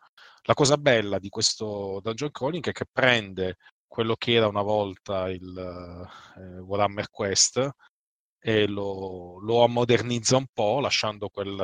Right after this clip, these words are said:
trash del lancio dei dadi, e, e continua quella che è la, la famosa campagna in cui, eh, si vede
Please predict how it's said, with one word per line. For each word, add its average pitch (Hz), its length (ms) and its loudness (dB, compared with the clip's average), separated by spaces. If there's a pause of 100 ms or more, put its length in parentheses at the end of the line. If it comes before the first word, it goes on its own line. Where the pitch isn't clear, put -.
trash 104 500 0
del 92 140 -4
lancio 98 340 0
dei 117 100 -2
dadi, 107 500 2 (640)
e, 95 800 -4 (1000)
e 143 140 0 (300)
continua 160 960 -2
quella 113 220 0
che 117 260 4
è 107 40 2
la, 104 300 4
la 98 100 2
famosa 113 340 -6
campagna 110 880 -4
in 95 140 -10
cui, 107 440 -10 (120)
eh, 95 100 -20 (580)
si - 180 -2
vede 113 400 4